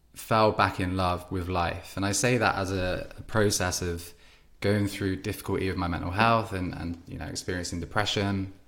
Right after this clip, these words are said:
and anxiety, and going through a, not only a, a dark night of the soul for a prolonged period of time, but also a sense of retreating from the world.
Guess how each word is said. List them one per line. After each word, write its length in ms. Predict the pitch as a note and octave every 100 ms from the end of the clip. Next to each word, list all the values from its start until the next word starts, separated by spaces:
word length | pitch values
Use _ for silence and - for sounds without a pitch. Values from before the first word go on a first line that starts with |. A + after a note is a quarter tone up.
| - - _ - -
and 160 | F#2+
anxiety, 800 | F2+ F#2 F#2+ F#2+ F#2 F2 E2+ E2+ - - _ _
and 200 | - G2+
going 280 | F#2+ A#2+ B2
through 300 | A#2 A2 G2+
a, 340 | G2 F#2+ F#2 - - - - -
not 180 | A#2 C3
only 260 | C3+ B2
a, 220 | A2 G#2
a 40 | G2
dark 260 | G#2+ G2+
night 200 | G2 F#2+
of 100 | F#2
the 80 | F#2
soul 640 | - A#2+ G#2+ F2+ F#2+ F#2+ - _ _ _ _
for 180 | - G2
a 40 |
prolonged 340 | - F#2+ F#2 F2+
period 260 | F#2 F2
of 100 | E2+
time, 420 | - G2 F#2 F2
but 140 | F2 G2
also 360 | A2 G2+ G#2
a 60 | F#2+
sense 400 | - G2 F2+ -
of 200 | F#2 E2+
retreating 600 | F#2 - G2+ G2 F2 F2+
from 200 | - F2+
the 80 | E2+
world. 460 | E2+ E2 A2 C#3+